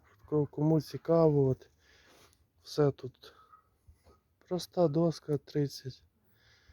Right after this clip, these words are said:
збитий каркас. Все, отут такі ще між сіткою такі перегородки, щоб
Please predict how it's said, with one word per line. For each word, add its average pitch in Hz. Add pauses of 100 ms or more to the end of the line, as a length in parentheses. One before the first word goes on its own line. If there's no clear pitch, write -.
(400)
збитий 135
каркас. 135 (260)
Все, -
отут 127
такі -
ще - (480)
між 143
сіткою 143
такі 131 (1900)
перегородки, 156
щоб -